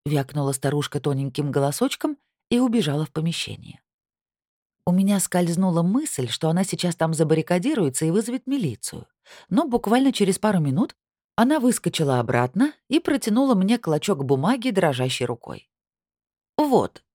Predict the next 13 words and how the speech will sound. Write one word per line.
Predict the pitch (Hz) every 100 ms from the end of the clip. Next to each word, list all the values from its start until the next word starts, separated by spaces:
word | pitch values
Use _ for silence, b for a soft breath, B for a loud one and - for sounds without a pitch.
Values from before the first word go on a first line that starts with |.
| _ _
пискнула | - 151 - 123 123 120
она. | 120 110 - _ _ _ _ _ _ _ _ _ _
«Вот | 160 202 -
так | 302 190
бы | 151
и |
сразу», | 117 123 117 123 127 - _ _ -
миролюбиво | 147 139 135 127 135 131
улыбнулась | 139 139 131 135 131 127
я. | - 127 - _ _ _ _ _
«Доброго | 180 247 294 247 165
вам | 185 151
вечера». | 110 110 123 127 -